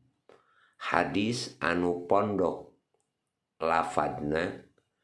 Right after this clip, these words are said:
pondok redaksina, tapi ngabogaan makna anu kacida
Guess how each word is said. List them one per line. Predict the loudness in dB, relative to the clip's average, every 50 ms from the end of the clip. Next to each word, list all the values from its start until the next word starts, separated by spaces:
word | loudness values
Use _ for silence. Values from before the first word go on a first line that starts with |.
| _ _ _ _ _ _ _
pondok | -2 0 0 2 2 0 0 2 2 0 0 -2 -4 -2
redaksina, | 0 2 2 2 2 0 0 0 -2 -8 -10 -8 -6 -6 -6 -6 -6 -4 -2 0 0 0 -2 -8 -14 -20 _ _ -20 _ _ _ _
tapi | -4 0 0 0 0 -2 -4 -4 -2 0 0
ngabogaan | 2 2 2 2 2 2 2 2 2 2 0 0 0 0 0 -2 -2 -4
makna | -2 -2 -2 -2 -4 -6 -4 -2 0 0 2 2 0 0 -2 -4 -6 -6
anu | -6 -4 -2 -2 -2 -2 -4 -4 -2
kacida | -2 -2 -2 -2 -4 -6 -6 -6 -4 -2 -2 0 0 0 -2 -4 -6